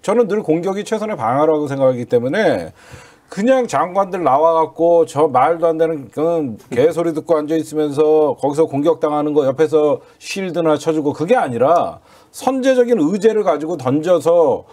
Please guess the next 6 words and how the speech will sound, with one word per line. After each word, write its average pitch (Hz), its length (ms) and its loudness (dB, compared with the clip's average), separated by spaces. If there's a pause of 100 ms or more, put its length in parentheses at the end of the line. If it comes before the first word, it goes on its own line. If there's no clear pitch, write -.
(140)
국힘당이 196 840 0 (460)
코너에 262 400 2
몰려서 156 540 0
어쩔 147 340 2
수 208 140 -4
없이, 135 600 0